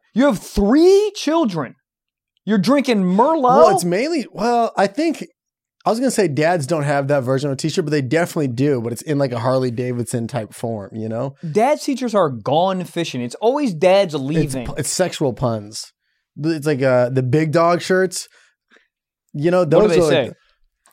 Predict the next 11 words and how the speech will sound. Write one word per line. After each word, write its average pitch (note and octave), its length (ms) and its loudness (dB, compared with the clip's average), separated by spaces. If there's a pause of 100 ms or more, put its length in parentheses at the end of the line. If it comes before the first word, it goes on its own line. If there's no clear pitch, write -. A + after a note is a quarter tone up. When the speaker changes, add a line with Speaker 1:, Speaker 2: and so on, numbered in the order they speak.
Speaker 2:
well, F3 120 2
they're, A3 120 4
they're G#3 120 4
always, A#3+ 240 2
like, E3+ 100 0
a D3+ 80 -2
pun. F3 300 0
It'll D#3 180 0
be D3+ 160 0
like, C#3+ 240 0
um, C3 520 2